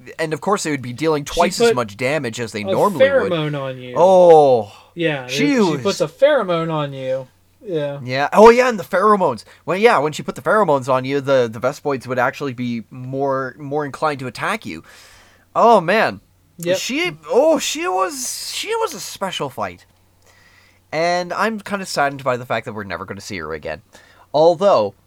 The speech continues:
Speaker 1: I would, I would very much appreciate
Speaker 2: Never
Speaker 1: it if
Speaker 2: say
Speaker 1: Capcom
Speaker 2: never, except for King Shaka.
Speaker 1: I would, I would, you know what? King Shaka was, yeah, I think it was the
Speaker 2: No.
Speaker 1: Gajalaka King, right?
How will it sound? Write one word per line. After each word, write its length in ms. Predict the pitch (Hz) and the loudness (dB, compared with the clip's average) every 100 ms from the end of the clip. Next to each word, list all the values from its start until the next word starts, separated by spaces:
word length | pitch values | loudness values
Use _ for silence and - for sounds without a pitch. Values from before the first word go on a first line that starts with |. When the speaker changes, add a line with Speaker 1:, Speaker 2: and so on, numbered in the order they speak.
| - | -2
Speaker 1:
I 120 | 147 | 0
would, 260 | 143 175 170 | 2 -2 0
I 80 | 135 | 0
would 200 | 131 139 | 2 0
very 220 | 127 143 | -2 -2
much 220 | 143 139 143 | -2 -4 -6
appreciate 320 | - 208 165 | -10 -6 -2
Speaker 2:
Never 120 | 214 | -2
Speaker 1:
it 60 | 226 | 0
if 60 | |
Speaker 2:
say 160 | 240 247 | 2 4
Speaker 1:
Capcom 420 | 254 254 - 131 | 4 4 4 2
Speaker 2:
never, 80 | 147 | 0
except 320 | 156 185 175 | -4 -2 -2
for 80 | 180 | -4
King 240 | - 185 | -6 -6
Shaka. 560 | 175 190 185 170 143 135 - | -4 -2 -2 -2 -6 -4 0
Speaker 1:
I 160 | 151 | 2
would, 360 | 185 165 190 151 | 2 0 -2 0
I 140 | 123 135 | 2 2
would, 220 | 131 143 | 2 -4
you 220 | 135 127 190 | -4 -4 2
know 80 | |
what? 180 | 262 254 | 4 4
King 200 | - 214 | 0 -6
Shaka 640 | - 165 156 170 156 156 151 - | 0 2 2 2 0 0 -4 -14
was, 600 | 123 123 117 113 - - - 110 - | -4 -2 -2 -8 -14 -18 -20 -20 -12
yeah, 260 | 139 95 76 _ _ _ | -6 -6 -8 _ _ _
I 80 | 143 | -12
think 240 | 185 330 | -10 -10
it 140 | - 170 | -10 -10
was 180 | 139 - | -10 -10
the 80 | 127 | -2
Speaker 2:
No. 180 | 123 | 0
Speaker 1:
Gajalaka 420 | 139 107 104 151 - | 2 0 -4 -6 -12
King, 200 | 87 67 | -14 -12
right? 280 | 73 120 | -10 -10